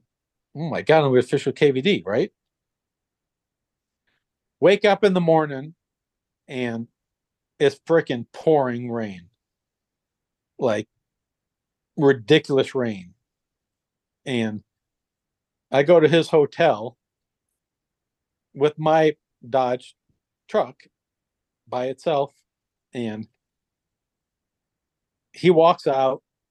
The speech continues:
with his rain gear on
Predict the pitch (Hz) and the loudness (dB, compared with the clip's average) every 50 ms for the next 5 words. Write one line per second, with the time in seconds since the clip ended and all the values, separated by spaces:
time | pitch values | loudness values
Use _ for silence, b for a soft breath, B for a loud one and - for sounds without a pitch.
0 | _ _ _ _ _ _ _ _ _ _ _ _ _ _ _ _ _ _ 156 139 | _ _ _ _ _ _ _ _ _ _ _ _ _ _ _ _ _ _ -8 -8
1 | 131 127 - _ - _ _ _ _ _ _ _ _ _ _ _ _ _ _ _ | -8 -8 -8 _ -20 _ _ _ _ _ _ _ _ _ _ _ _ _ _ _
2 | _ _ _ _ _ _ _ _ _ - 151 135 123 139 143 156 175 175 147 131 | _ _ _ _ _ _ _ _ _ -6 -6 -2 0 0 0 0 0 -2 -2 0
3 | 127 123 120 113 110 110 110 117 135 131 | 0 0 0 -2 -4 -6 -8 -10 -12 -14